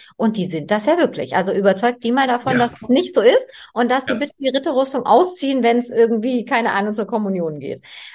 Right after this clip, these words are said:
Speaker 1: Also die
Speaker 2: Genau.
Speaker 1: sind ja wirklich noch in ihren Fantasien und wir hören ja irgendwann auf damit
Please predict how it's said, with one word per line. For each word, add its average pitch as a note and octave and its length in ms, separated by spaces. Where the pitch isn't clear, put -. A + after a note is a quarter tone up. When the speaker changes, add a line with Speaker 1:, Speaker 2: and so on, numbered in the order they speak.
Speaker 1:
Also G#3+ 200
die A3+ 80
Speaker 2:
Genau. A#3 100
Speaker 1:
sind - 180
ja B3 120
wirklich C4+ 180
noch C4+ 140
in A3+ 80
ihren G#3+ 240
Fantasien B3 560
und G#3 140
wir B3+ 120
hören B3+ 200
ja B3+ 120
irgendwann A3+ 320
auf F4 300
damit G#3+ 400